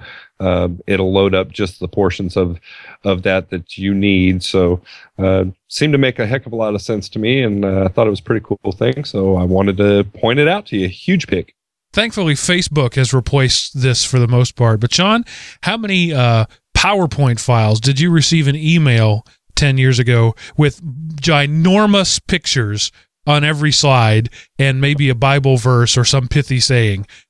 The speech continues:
Speaker 2: This, uh, seventy-six meg, uh, M-, uh, M P th-, or, uh, PowerPoint file that you neither wanted, uh, nor needed,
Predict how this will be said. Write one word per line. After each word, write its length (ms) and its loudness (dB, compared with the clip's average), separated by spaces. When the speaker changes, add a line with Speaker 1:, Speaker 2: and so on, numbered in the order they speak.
Speaker 2:
This, 260 0
uh, 240 4
seventy-six 960 0
meg, 680 0
uh, 680 2
M-, 280 0
uh, 280 2
M 200 2
P 160 2
th-, 200 -8
or, 280 2
uh, 120 4
PowerPoint 540 0
file 400 2
that 180 0
you 100 2
neither 260 2
wanted, 520 0
uh, 480 0
nor 260 4
needed, 420 0